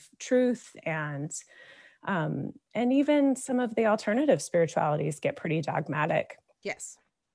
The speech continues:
Speaker 1: So, <laughs> yes.
Speaker 2: Yes.
Speaker 1: <laughs>
Speaker 2: It, it is very true. And, you know, there's a lot of things that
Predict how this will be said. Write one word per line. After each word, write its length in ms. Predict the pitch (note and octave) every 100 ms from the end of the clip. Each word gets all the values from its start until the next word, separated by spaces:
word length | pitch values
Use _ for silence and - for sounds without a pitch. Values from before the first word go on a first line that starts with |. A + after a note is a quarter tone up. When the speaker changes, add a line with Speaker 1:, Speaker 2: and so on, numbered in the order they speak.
| _ _
Speaker 1:
So, 200 | - -
<laughs> 520 | C#4 G4 - A#3 - -
yes. 260 | D#3+ -
Speaker 2:
Yes. 360 | G3 D4 B4+ -
Speaker 1:
<laughs> 40 | A#4+ - - - - - -
Speaker 2:
It, 160 | G#3+ G#3+
it 100 | A3
is 220 | A#3+ A3+ D4
very 380 | G#3+ G3+ G3+
true. 320 | - G3 F#3 F3 - - -
And, 260 | A#3+ A#3 -
you 140 | - A3
know, 140 | G#3
there's 360 | G#3 A3 A3 G#3+
a 60 |
lot 220 | G3 F3 F#3+
of 100 | F#3
things 420 | F#3 F#3 F3+ -
that 500 | F3+ F3 E3+ - -